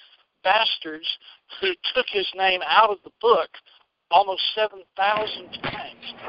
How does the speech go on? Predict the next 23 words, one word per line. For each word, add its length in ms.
Why 300
is 140
it 120
important 480
to 80
them? 280
Why 280
did 220
they 140
hide 400
his 180
name? 300
Why 240
did 200
they 160
take 220
it 180
out 220
of 160
the 60
book? 220
If 160
it 80